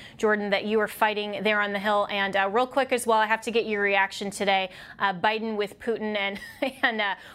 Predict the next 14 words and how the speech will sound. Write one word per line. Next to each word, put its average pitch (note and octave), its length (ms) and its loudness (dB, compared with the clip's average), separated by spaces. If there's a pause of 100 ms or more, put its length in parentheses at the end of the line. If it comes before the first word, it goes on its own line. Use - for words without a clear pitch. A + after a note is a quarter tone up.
what G#3+ 320 0
that A3+ 260 2
all G3 380 2
looked G#3+ 380 0
like G3+ 320 4
and F#3+ 160 0
what G3+ 160 2
your G3 120 2
reaction F#3 480 0
was F3+ 320 -2
to F#3 120 -4
that F3 300 0
meeting F3+ 280 -6
today. - 300 -4